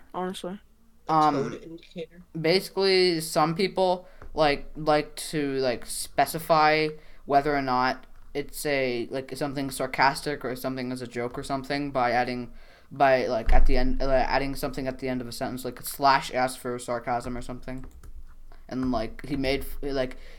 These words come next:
Speaker 3: he made fun of them. He's like, "Dude, ima-, like, um, imagine using tone indicators slash S or something like that." I don't remember.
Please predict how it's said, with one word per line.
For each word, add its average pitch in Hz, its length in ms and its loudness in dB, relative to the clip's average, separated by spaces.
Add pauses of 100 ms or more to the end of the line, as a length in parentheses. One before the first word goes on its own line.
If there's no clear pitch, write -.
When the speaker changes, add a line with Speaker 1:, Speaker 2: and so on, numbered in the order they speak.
Speaker 3:
he 156 60 -6
made 160 260 2
fun 127 220 -2
of 135 80 -4
them. 151 200 0
He's 139 100 -4
like, 135 180 -4 (260)
"Dude, 156 200 2
ima-, 143 340 2
like, - 380 -4 (160)
um, 131 340 -2
imagine 147 500 2
using 196 260 2
tone 156 220 -2
indicators 131 600 -4
slash 117 320 -4
S 113 420 -8 (920)
or 127 80 -10
something 127 240 -8
like 110 160 -10
that." 117 180 -8
I - 40 -6
don't 123 80 -6
remember. 117 340 -8